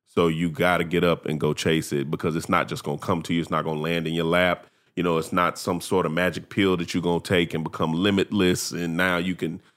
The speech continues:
do a thing. It's like you have to go after it. You have to go after it with all you got. Otherwise, it will not happen.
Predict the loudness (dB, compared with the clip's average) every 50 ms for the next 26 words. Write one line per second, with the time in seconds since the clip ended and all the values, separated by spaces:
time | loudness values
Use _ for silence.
0 | _ _ _ _ _ 2 4 6 6 4 4 4 4 6 6 6 4 2 0 0
1 | 0 0 0 0 -2 -4 0 2 2 2 2 0 0 2 2 2 2 0 -4 -2
2 | 2 2 2 2 0 -4 -4 0 0 0 0 0 0 0 0 0 0 0 0 0
3 | 0 0 -2 -4 -6 -4 -4 -4 -6 _ _ _ _ _ _ _ -6 -2 0 2
4 | 2 2 2 2 0 2 4 4 6 6 4 4 2 2 2 2 2 2 2 2
5 | 4 4 4 2 2 0 0 2 2 2 2 2 2 2 0 2 2 2 2 2
6 | 2 2 0 -2 -4 -2 -2 -2 0 0 0 0 0 0 -2 -4 -4 -6 -6 -6
7 | -6 -8 -8 -10 -14 -20 -20